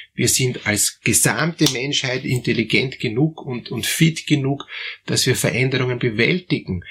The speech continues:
Auch die Klimakrise werden wir bewältigen müssen. Wenn's uns zu sehr an den Kragen geht und wir keine Luft mehr kriegen, ja, dann werden wir hoffentlich merken,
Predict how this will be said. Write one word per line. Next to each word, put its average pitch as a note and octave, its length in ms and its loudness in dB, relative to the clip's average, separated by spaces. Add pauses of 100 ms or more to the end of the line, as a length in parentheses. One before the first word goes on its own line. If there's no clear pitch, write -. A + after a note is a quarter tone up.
(100)
Auch - 240 -4
die C3+ 140 -4
Klimakrise C3 640 2
werden A2+ 100 0
wir A2+ 60 0
bewältigen G#2+ 400 0
müssen. E3+ 360 4 (240)
Wenn's A#2 240 0
uns G#2 140 -4
zu D#3+ 160 6
sehr D3 140 4
an A2 80 -2
den G#2+ 80 -4
Kragen A2 420 0
geht D3+ 160 6
und B2+ 140 2
wir A#2 120 2
keine G#2 180 2
Luft A2+ 260 0
mehr B2 120 0
kriegen, C#3+ 280 2
ja, A#2+ 80 0
dann A2 160 -2
werden G#2 140 4
wir G#2 80 2
hoffentlich A#2+ 520 0
merken, A2 380 0